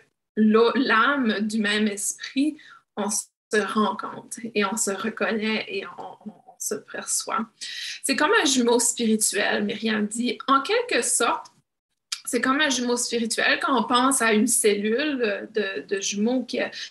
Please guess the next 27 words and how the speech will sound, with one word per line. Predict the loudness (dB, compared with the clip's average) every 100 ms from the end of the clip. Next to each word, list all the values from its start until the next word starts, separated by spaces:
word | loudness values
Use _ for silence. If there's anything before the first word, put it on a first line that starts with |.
| -2
les | 2
jumeaux, | 4 6 6 6 4 2
euh, | -2 -4 -4 0
identiques, | 2 2 0 0 0 0
c'est | -4 0 2
la | 2
même | 2 2 0
cellule | 0 0 0 -2 -2 -4
qui, | -6 -4 -2 -2 -12 -18 -6
qui | -2
s'est | 2 2
séparée. | 2 0 -4 -4 -8 -8
Donc, | -8 -8
Myriam, | -8 -2 -2 0
tu | -2
as | -4
complètement | -4 -4 -2 0 0
raison. | -2 -6 -8 -14 -18 -10 -8 -4
La | -2 0
cellule | 4 6 6 4
serait | 2 0 0
l'esprit | 2 0 -2 -4 -6 -6 -8 -10 -12 -12 -2
et, | 2 2 0
euh, | -2 -2 2
les | 4 4
deux | 4 2 -2
âmes. | -6 -6 -4